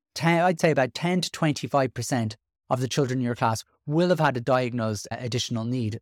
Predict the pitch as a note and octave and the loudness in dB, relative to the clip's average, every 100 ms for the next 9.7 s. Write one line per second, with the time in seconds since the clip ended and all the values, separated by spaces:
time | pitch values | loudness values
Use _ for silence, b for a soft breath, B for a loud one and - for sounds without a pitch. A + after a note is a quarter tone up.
0 | - B2 A#2 A2 A2+ C3+ C#3+ - G2 _ | -10 -6 -4 -4 0 0 0 -4 -6 _
1 | _ _ - - E3 D3+ - _ - A#2 | _ _ -6 4 6 6 0 _ -14 0
2 | F#3 G3+ F#3+ E3+ D#3+ D3+ C#3+ A#2+ G#2 B2+ | 2 2 2 2 2 2 2 0 0 0
3 | D3+ - C3+ A#2 C3+ C3+ B2+ A2+ A2 A2+ | -2 -6 -8 -2 -2 0 -2 -2 -2 -2
4 | G#2 G#2+ A2 - C#3 D#3 F#3 - - C#3 | -2 -2 -4 -6 0 2 2 0 -4 0
5 | B2+ A#2 A2 A2+ B2 A2 - _ _ _ | 0 0 -6 0 2 2 -2 _ _ _
6 | _ _ _ _ - - D3 - B2+ A#2+ | _ _ _ _ -4 2 2 0 -4 -2
7 | A#2+ A2 B2 D#3 D3 C#3 - _ _ _ | -2 -2 2 4 4 2 -4 _ _ _
8 | _ C#3+ C#3+ C3+ C3 A#2 B2+ A2 C#3+ D3 | _ 0 2 2 0 -2 -2 2 2 2
9 | - - - A2 - G#2+ | 0 -4 -4 -6 -4 -4